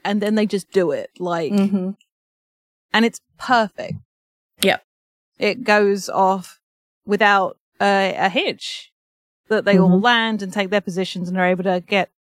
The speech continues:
Speaker 1: to where they need to be.
Speaker 2: Mm-hmm. Uh, they morph fly. Um, got some excellent morphing descriptions in here.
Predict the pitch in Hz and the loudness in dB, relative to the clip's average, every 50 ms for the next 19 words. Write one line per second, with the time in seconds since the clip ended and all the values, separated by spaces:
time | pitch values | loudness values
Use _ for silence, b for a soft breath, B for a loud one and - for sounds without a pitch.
0 | _ _ - - 185 196 190 185 175 185 180 175 170 175 165 - - 165 156 139 | _ _ -8 -4 0 2 2 2 0 -2 -4 -4 -6 -8 -8 -10 -10 -8 -6 -6
1 | 143 135 - 170 - _ _ _ _ _ _ - 202 190 180 180 185 180 185 - | -6 -8 -10 -12 -14 _ _ _ _ _ _ 4 6 6 6 6 4 4 2 -2
2 | _ _ _ _ _ _ _ _ _ _ _ _ _ _ _ _ _ _ _ _ | _ _ _ _ _ _ _ _ _ _ _ _ _ _ _ _ _ _ _ _
3 | _ _ - - 208 196 180 180 185 196 196 196 202 202 - - - 190 185 175 | _ _ 0 2 4 4 6 6 6 6 6 6 6 4 2 2 2 4 4 4
4 | 170 175 196 262 - - - - - _ _ _ _ _ _ _ b b b _ | 4 2 2 0 -2 -4 -10 -12 -12 _ _ _ _ _ _ _ b b b _
5 | _ _ _ _ _ _ - 208 190 - - - - - 185 - - 175 180 - | _ _ _ _ _ _ -2 -2 0 0 0 -2 -2 -4 -6 0 0 0 0 2
6 | 196 190 - - 202 - - 202 202 196 196 196 190 185 185 190 190 180 180 - | -2 0 0 0 0 0 2 4 4 4 6 4 4 4 6 4 4 4 4 2
7 | - - - - - 175 175 175 170 175 175 180 175 175 185 208 277 - | 2 0 0 0 0 0 0 2 2 2 2 2 4 4 4 2 0 -2